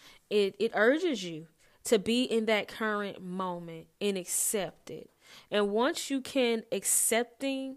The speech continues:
once you start to accept these facts, you accept these things about that moment, and you start to feel it with your mind, body, spirit,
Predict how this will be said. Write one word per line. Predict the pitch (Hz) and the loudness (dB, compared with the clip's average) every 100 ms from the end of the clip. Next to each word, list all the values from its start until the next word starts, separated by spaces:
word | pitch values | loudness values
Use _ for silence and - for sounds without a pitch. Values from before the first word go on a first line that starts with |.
| _ - | _ -2
once | 247 269 | -2 -2
you | 294 | -8
start | - 262 240 | -2 -2 -2
to | 233 | -4
accept | 180 - - 202 - | -2 0 0 0 -4
these | 233 233 - | -6 -6 -6
facts, | 285 302 - - - - - _ - - - - | -4 -4 -6 -10 -10 -10 -14 _ -20 -20 -14 0
you | 226 | 2
accept | 202 - - 190 - | 4 2 2 0 -4
these | 240 240 - | -6 -4 -2
things | 254 254 247 | 0 0 0
about | 247 240 240 | 0 0 0
that | 240 226 | -4 -4
moment, | 233 233 233 233 226 | -4 -4 -4 -4 -4
and | 202 185 | -6 -8
you | 196 | -8
start | - 202 185 | -6 -4 -4
to | - 185 | -6 -14
feel | - 202 202 220 | -6 -2 0 2
it | 226 208 | 0 -2
with | 190 - | -6 -6
your | 175 | -4
mind, | 185 196 208 | -2 0 0
body, | 202 190 185 | -2 -4 -6
spirit, | - 214 208 208 202 | -6 -2 0 0 -4